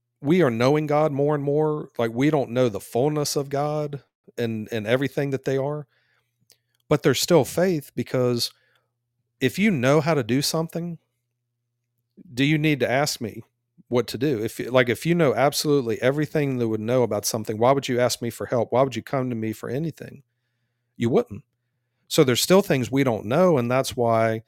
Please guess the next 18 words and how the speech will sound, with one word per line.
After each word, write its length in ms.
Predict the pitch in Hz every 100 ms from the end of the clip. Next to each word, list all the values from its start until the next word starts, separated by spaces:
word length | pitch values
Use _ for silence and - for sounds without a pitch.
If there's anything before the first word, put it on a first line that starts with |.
| _ _ _ -
faith 300 | - 170 160
still 340 | - 143 120
exists, 500 | 110 98 123 175 135
because 460 | - 113 127 120 107
there's 240 | 123 113
things 260 | - 139 117
of 100 | 104
God 260 | 127 135
we 100 | 131
don't 240 | 120 117 110
know. 240 | 131 170
There's 240 | 131 113 131
answers 300 | 127 - -
to 100 | -
questions 500 | - 175 - 127 127
we 120 | 117
don't 180 | 110 104
know. 320 | 92 101